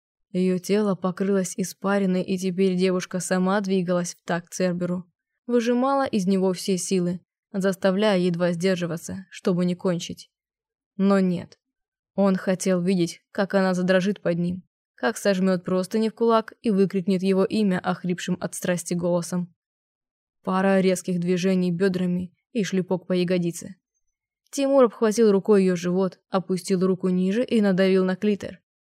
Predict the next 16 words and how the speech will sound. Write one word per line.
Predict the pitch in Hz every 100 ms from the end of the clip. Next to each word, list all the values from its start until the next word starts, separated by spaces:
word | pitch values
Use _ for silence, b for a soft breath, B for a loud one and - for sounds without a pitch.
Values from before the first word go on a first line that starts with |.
| _
Провел | 233 254 285 269
по | 240
нему | 226 220
рукой | 190 175 226 233
и | - 196
зажал | 185 175 190 190
между | 180 170 175
пальцами, | 175 170 160 135 - - _ _ _ _ _
продолжая | - 185 180 175 180 196 180
ритмичные | 175 180 180 175 185 170
толчки | 175 170 - 180
члена. | 160 - 175 170 180 180 _ _ _ _ _
Услышал, | - 180 170 180 190 202 214 202 -
как | 185 185
задержала | 185 185 175 190 185 185
дыхание, | 185 214 190 180 180